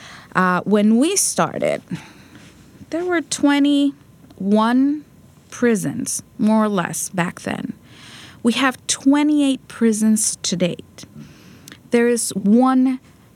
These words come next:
state-run university, one. Just so you have an idea of where we're putting our efforts as a nation. So it's a,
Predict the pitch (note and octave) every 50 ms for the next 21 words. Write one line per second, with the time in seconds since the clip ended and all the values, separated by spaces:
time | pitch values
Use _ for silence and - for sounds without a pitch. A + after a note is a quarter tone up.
0 | - - - - - - - - - - - - - - - - A#3+ A3 G#3+ G#3
1 | - - F#3+ G3+ G3+ G3+ G3 G3+ G3 G3 F#3+ F#3 F3+ F3 E3 D#3 E3+ - - -
2 | - - F#3+ - - - - - F3 F#3 G3 G3+ G#3+ G3+ E3+ - - - - D#3+
3 | - - - - - - - - - - - - - - B3+ C4+ C4 - - -
4 | D4+ D4 C#4 C#4 B3+ - A#3+ A#3 A3+ G#3+ A3 A3 G#3+ G#3 G#3 G3 F#3+ F#3+ G3 F#3+
5 | F#3 F#3 F3+ F3 F#3 F#3 F3+ F#3 G3 G3 G3+ G3+ G3+ F#3 F#3+ G3 F#3 F#3+ - -
6 | - - F#3+ F#3 F#3+ F#3 F#3 F#3 E3+ D#3+ E3+ - - - F#3 F#3 F3 - - E3
7 | - - - - - - F3 E3+ - F3+ F3 E3+ D#3 D#3 - - - - - -
8 | - - - - - - - - - - - - F#3+ F#3 F3 C#3+ - _ - -
9 | G#3 G3+ - - C4+ B3